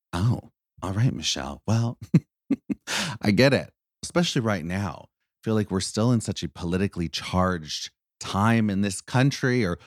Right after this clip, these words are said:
whatever country you're in. It's just a lot happening, you know, with the pandemic and stuff. <sighs> So that being said,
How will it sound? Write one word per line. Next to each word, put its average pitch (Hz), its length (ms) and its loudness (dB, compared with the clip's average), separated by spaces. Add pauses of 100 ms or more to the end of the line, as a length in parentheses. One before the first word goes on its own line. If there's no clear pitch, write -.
(120)
whatever 123 320 0
country 92 420 -2
you're 78 160 -2
in. 95 180 2
It's 110 200 -4
just - 160 -10
a 156 80 0
lot 113 380 0
happening, 78 680 -6
you 80 60 -10
know, 73 100 -8
with 71 140 -12
the - 60 -14
pandemic 82 520 -2
and 71 140 -8
stuff. - 400 -10 (960)
<sighs> 135 300 -6
So 117 520 0 (220)
that 131 200 2
being 80 240 0
said, 82 460 -4